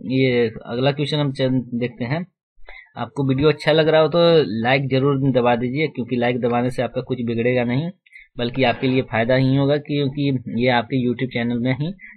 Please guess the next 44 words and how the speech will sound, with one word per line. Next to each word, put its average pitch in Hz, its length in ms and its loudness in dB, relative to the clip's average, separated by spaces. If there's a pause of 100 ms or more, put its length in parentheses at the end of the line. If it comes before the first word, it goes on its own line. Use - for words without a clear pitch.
सेव 131 260 0
हो 113 120 0
जाएगा। 107 300 0 (280)
आप 113 160 -2
जब 127 180 -2
चाहें 135 420 0
इस 120 180 -6
वीडियो 127 560 0
को 139 140 0
देख 113 200 -2
सकते 107 320 -12
हैं। 104 200 -8 (420)
ठीक 147 100 -4
है, 165 80 2
इसके 147 180 -2
बाद 139 180 2
अगला 123 260 0
क्वेश्चन 147 360 -2
देखते 135 240 -2
हैं। 143 140 0 (840)
अगला 135 200 6
क्वेश्चन 147 300 0
है, 156 140 0
किस 151 240 -4 (100)
स्केल 156 400 0
में 160 160 2
तीन 156 320 -2
इकाइयाँ 123 600 2 (360)
पढ़ी 139 200 4
जा 117 120 2
सकती 110 380 -8
है? 101 160 -4 (480)
तो 117 220 -2
किस 147 300 0 (200)
स्केल 143 360 0
में 143 180 2
तीन 147 320 -2
इकाइयाँ 135 440 0 (120)
पढ़ी 117 180 -2
जा 110 120 0
सकती 113 300 -10
है? 117 60 -4
तो 123 100 -2
डायगोनल, 123 840 2